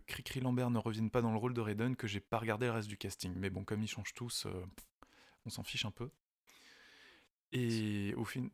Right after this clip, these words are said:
donc le film a un score de trois pour cent sur Rotten Tomatoes, onze pour cent sur Metacritic.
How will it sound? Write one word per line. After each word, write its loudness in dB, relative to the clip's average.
donc -4
le -2
film 0
a 4
un 0
score -2
de 0
trois 2
pour -2
cent 0
sur -4
Rotten 0
Tomatoes, 2
onze 6
pour -4
cent 2
sur 2
Metacritic. -2